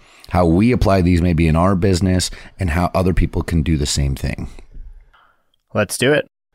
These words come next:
Speaker 1: The first one is, culture is the only form of sustainable competitive advantage.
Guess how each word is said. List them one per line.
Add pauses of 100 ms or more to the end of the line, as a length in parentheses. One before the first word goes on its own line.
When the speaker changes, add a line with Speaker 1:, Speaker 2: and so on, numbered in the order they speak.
(240)
Speaker 1:
The
first
one
is, (1040)
culture
is
the
only
form
of
sustainable
competitive
advantage.